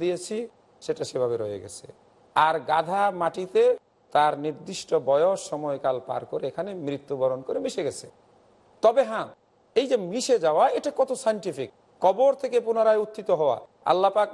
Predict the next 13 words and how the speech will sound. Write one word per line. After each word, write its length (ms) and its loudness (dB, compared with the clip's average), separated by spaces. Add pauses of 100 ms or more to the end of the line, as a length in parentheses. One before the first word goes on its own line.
মানুষকে 380 -6
পুনরায় 380 0
হাসরের 300 -2
ময়দানে 360 -2
জমা 280 0
করবেন, 300 0
এটা 120 -10
সহজ, 320 2 (120)
এটা 200 -2
বিজ্ঞান 340 0
দ্বারা 200 2
আজকে 220 -4 (520)
প্রতিষ্ঠিত 560 -2